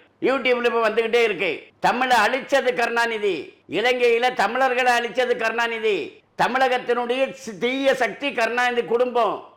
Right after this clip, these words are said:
அப்படின்னு வைகோ பேசியிருக்கிறாரு. அப்ப பேசியிருக்கிறாரு அவரு. அதுக்கு பிறகு வைகோவுக்கு சம்பளம் வந்திருக்கு. சம்பளம் வந்த பிறகு இப்ப வைகோ என்ன பேசுறாரு? "தி மு கவுக்கு தான் ஓட்டு போடுங்க,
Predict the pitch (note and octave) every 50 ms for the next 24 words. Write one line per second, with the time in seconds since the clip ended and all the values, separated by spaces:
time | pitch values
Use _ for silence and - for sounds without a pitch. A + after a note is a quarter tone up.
0 | _ - - G3 G3 A#3 A#3+ B3+ C4 B3+ A#3 A#3 A3 A#3+ B3 G3+ A3 A3+ A3 A3
1 | A#3 G#3 F3 F#3 G#3 F#3+ F3 D3 B2+ A#2 - - _ _ _ _ _ - F3+ -
2 | - - A#3+ B3 - B3 B3 B3 - C4+ B3+ A3+ F#3+ A#3+ A3+ A3 G#3 G3 G3 F3+
3 | E3+ D#3 C#3 A2 - - - - - - - - - - G3 A#3 C4+ A#3 C4 A#3+
4 | B3 C4 C4 C4+ C#4+ C#4 B3+ B3 C4 A3 C4 C4 B3+ A#3+ B3 - B3+ B3 B3 C4
5 | B3+ B3 B3 A3+ A3+ A3 G3+ F#3 F#3+ D#3+ B2 - - - _ _ - A3+ A#3 C4
6 | C4+ C#4 C4+ C4 A#3+ A#3+ B3 C4+ A#3+ A3+ A3 G3+ F3+ F#3 G3 G#3+ A3+ A3+ G3+ -
7 | - - - B3+ B3 F#3+ D4 D4 C4+ B3+ B3+ B3 B3+ B3+ B3 A#3 A#3+ B3 A3+ A#3+
8 | A3+ F#3+ A#3 A3+ A3+ A3 G#3+ A3 A3 A3 - - - _ _ _ _ - C4+ C#4+
9 | C#4 C4+ B3+ G#3+ B3+ A#3+ A#3 A#3 A#3 A3+ B3 B3+ B3 A3+ A#3 A#3 G#3+ A3 G3+ A3
10 | G#3+ A3 G3+ G3+ G3+ G3 E3+ -